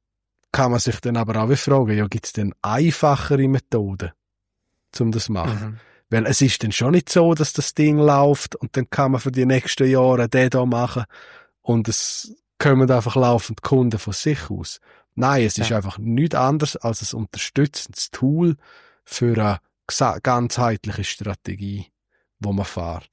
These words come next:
Speaker 2: Es kann eine sehr
Speaker 1: Und,
Speaker 2: gute
Speaker 1: und
Speaker 2: Ergänzung sein,
Speaker 1: Ja.
Speaker 2: die dazu führt, dass Leute bleiben. Und da meintest du ja schon grad richtig, äh,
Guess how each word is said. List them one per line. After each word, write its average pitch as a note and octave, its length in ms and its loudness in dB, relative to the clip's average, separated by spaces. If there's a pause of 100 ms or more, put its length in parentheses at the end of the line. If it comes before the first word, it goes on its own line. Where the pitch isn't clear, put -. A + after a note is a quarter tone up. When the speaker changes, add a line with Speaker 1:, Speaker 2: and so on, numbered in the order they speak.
Speaker 2:
Es - 140 -12
kann A#2+ 140 -4
eine B2 100 0
sehr B2 160 2
Speaker 1:
Und, B2 80 0
Speaker 2:
gute A#2 180 -2
Speaker 1:
und A#2+ 60 -4
Speaker 2:
Ergänzung A#2+ 480 -4
sein, A2+ 400 -4 (140)
Speaker 1:
Ja. A2 260 2
Speaker 2:
die A2+ 280 -4 (220)
dazu A2+ 300 -6
führt, A#2+ 360 -4
dass A#2 180 -6
Leute A2+ 280 -4
bleiben. G#2 420 -6 (800)
Und A2+ 480 -4
da A#2+ 240 -2
meintest A#2 280 -4
du B2 60 -2
ja A#2 100 0
schon B2 220 -4
grad A#2 160 -8
richtig, A#2 580 -6
äh, A#2 100 -12